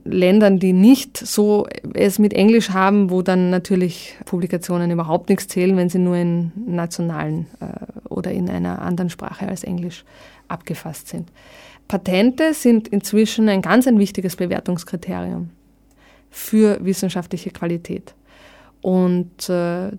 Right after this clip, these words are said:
da wird natürlich irrsinnig fragwürdig eben, was fließt alles in so ein Patent hinein, wie kommt man überhaupt zu dem Geld,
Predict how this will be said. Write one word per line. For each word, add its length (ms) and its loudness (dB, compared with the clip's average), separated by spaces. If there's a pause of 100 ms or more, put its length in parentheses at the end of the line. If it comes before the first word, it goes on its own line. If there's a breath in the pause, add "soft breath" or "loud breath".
(100)
da 220 2
wird 140 4
natürlich 340 -2
irrsinnig 280 0
fragwürdig 600 -2
eben, 340 0
was 220 -4
fließt 400 -4
alles 300 -2
in 100 -2
so 80 -4
ein 140 -4
Patent 400 -6
hinein, 580 -2
wie 80 -4
kommt 300 -6
man 100 2
überhaupt 280 -2
zu 100 -4
dem 180 -2
Geld, 460 0